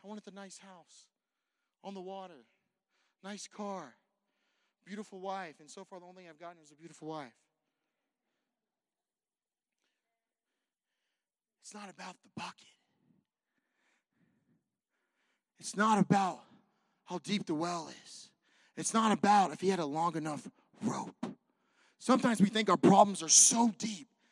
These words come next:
that Jesus doesn't have a long enough rope to pull us out. And he does. I don't know where you're at this morning or where you've been or where you're headed to. You are not too far, far gone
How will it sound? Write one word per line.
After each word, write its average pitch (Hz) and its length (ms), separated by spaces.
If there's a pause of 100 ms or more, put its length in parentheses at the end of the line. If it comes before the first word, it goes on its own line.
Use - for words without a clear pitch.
(140)
that - 120
Jesus 185 280
doesn't 147 220
have 147 180
a 131 40
long 135 240
enough 127 240
rope 123 180
to - 140
pull 117 180
us - 120
out. - 180 (1800)
And 131 80
he 156 120
does. - 140 (1300)
I 180 40
don't 190 100
know 170 80
where 160 160
you're 160 160
at 147 180
this - 200
morning 127 300 (840)
or 139 100
where 151 160
you've 165 260
been 110 200 (720)
or 127 80
where 139 140
you're 143 120
headed 139 300
to. 110 160 (680)
You 147 120
are 120 80
not 127 440
too 123 220
far, 110 400 (160)
far 107 280
gone 104 120